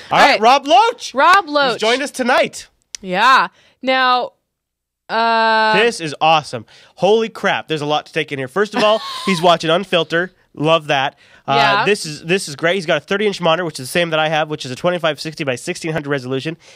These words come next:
Speaker 2: He's running Ubuntu or Xubuntu twelve ten, so he's got the, uh, X F C E desktop. Uh, very, very nice. Looks like he's got Chrome, as his, uh, as his, uh, uh, web browser. Nice, man. This is good stuff. He's got Pigeon for the, uh, Jupiter Broadcasting I R C chat room.
Speaker 1: Mm-hmm.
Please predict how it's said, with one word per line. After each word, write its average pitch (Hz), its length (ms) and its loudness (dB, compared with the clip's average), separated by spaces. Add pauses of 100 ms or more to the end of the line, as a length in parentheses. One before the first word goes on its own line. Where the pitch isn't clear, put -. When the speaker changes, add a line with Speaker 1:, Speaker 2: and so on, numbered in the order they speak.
(120)
Speaker 2:
He's 156 120 -6
running 151 240 -2
Ubuntu 196 600 -4 (200)
or 147 140 0
Xubuntu 175 600 -4
twelve 139 360 -2
ten, 135 320 -4
so 151 100 -8
he's 127 80 -6
got 123 200 -6
the, 120 100 -10 (120)
uh, 135 200 -4
X 151 220 -6
F 156 120 -4
C 143 140 -12
E 127 160 -8
desktop. 123 680 -4 (320)
Uh, 117 220 -8
very, 120 380 -4
very 117 220 -6
nice. 123 240 -6
Looks 139 140 -12
like 123 80 -10
he's 117 120 -12
got 123 180 -4
Chrome, 156 480 -4 (400)
as 127 280 -4
his, 123 280 -6
uh, 117 420 -2
as 123 280 -6
his, 117 260 -8
uh, 107 340 -8 (220)
uh, - 40 -14
web 135 220 -6
browser. 120 480 -6 (760)
Nice, 151 520 -4
man. 110 320 -6
This 147 160 -8
is 175 80 -10
good 131 160 -6
stuff. 170 140 -4
He's 131 80 -10
got 131 220 -6
Pigeon 180 320 -2
for 165 120 -4
the, 131 240 -2
uh, 117 260 -2
Jupiter 135 340 -4
Broadcasting 131 500 -4
I 135 80 -2
R 139 60 -2
C 135 140 -10
chat 131 220 -2
room. 156 200 -2
Speaker 1:
Mm-hmm. 427 120 -16